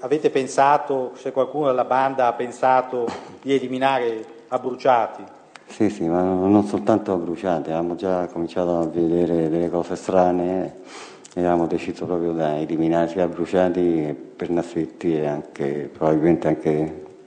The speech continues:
Speaker 2: De Pedis.
Speaker 1: E per quale motivo questo?
Speaker 2: Come?
Speaker 1: Per quale motivo avevate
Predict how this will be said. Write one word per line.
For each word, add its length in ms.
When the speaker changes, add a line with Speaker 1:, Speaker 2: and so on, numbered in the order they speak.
Speaker 2:
De 160
Pedis. 520
Speaker 1:
E 160
per 160
quale 220
motivo 400
questo? 720
Speaker 2:
Come? 300
Speaker 1:
Per 140
quale 240
motivo 520
avevate 1120